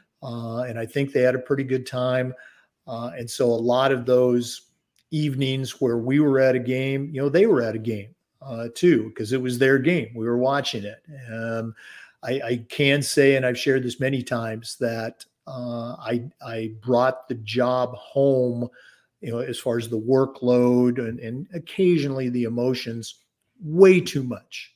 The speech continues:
uh, way too much. Uh, and, and that's something that I should have done a better job at. Uh, so it's, the challenges are there, but,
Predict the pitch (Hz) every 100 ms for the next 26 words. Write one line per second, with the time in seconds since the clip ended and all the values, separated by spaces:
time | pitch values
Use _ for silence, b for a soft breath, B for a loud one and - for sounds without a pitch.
0 | _ - 123 120 123 135 139 135 139 135
1 | - 117 110 101 _ - - 123 120 110
2 | 113 113 123 117 117 165 147 110 113 113
3 | - 120 - 117 113 113 110 B B B
4 | 120 107 143 120 117 123 117 113 117 110
5 | 117 113 110 113 104 - - - 131 117
6 | 120 - - - 123 117 117 B B B
7 | B - 127 120 - - 127 120 160 156
8 | 180 170 151 143 147 139 151 156 160 160
9 | - 120 127 123 123